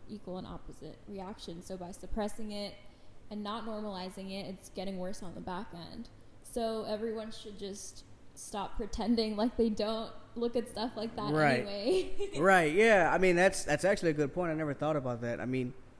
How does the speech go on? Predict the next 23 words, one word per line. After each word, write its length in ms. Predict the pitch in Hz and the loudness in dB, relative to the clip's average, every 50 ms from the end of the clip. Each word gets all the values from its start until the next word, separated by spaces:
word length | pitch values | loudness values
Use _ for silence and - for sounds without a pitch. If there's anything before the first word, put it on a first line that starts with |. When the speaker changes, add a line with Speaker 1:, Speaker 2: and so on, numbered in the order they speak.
| - - - - - - - - - - - - - - | -20 -20 -18 -18 -18 -18 -20 -20 -20 -20 -20 -18 -14 -10
Speaker 2:
I 60 | - | -6
just, 260 | 233 269 349 285 208 | -2 0 2 2 2
like, 200 | - 190 - - | 2 2 0 0
like 160 | - 269 285 339 | -2 -2 0 0
I 60 | 349 | 0
said, 180 | 330 - 320 | 2 2 2
it 80 | 359 403 | 2 2
just 100 | 392 381 | 2 4
goes 160 | 381 - 339 311 | 2 2 2 2
back 200 | - - 285 - | 0 0 0 -2
to 80 | - 233 | -4 -2
just, 260 | 226 277 311 - - | -2 -2 -2 -2 -6
you 100 | 240 240 | -4 -2
know, 240 | 208 185 214 247 240 - | -2 -2 -2 -2 -4 -4
let 200 | 156 208 - - | -2 -4 0 2
people 240 | 349 359 - 349 320 | 2 2 4 2 2
live. 440 | 202 214 247 285 262 208 156 135 | 4 4 4 4 2 0 0 0
Like, 180 | 139 135 131 131 | 0 0 2 4
I 80 | 151 156 | 4 4
did 200 | 160 180 202 190 | 4 4 4 6
that 180 | 180 170 151 - | 6 4 6 6
Pornhub 460 | - 170 190 202 185 185 175 165 156 151 | 6 6 8 8 8 6 6 6 4 4
shirt. 400 | - 170 160 165 165 156 - | 2 2 2 4 2 2 -2